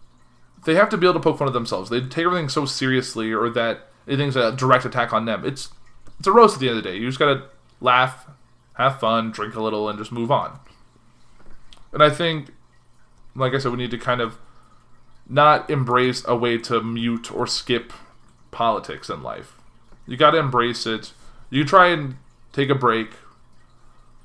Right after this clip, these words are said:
like, put down your phone. I think just because we're always attached to our phones nowadays that we're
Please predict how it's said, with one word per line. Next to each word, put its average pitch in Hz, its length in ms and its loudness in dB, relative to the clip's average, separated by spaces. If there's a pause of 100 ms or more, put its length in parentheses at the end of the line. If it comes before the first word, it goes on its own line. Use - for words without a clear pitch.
(220)
like, 113 200 -14
put 135 140 0
down 143 140 4
your 135 100 -4
phone. 117 220 -4
I 131 120 -2
think 170 240 -4
just 151 220 -6
because 120 680 -2 (440)
we're 131 100 4
always 139 180 6
attached 131 260 0
to 139 60 2
our 113 80 4
phones 110 300 -4
nowadays 104 500 -2
that 107 180 -4
we're 117 540 2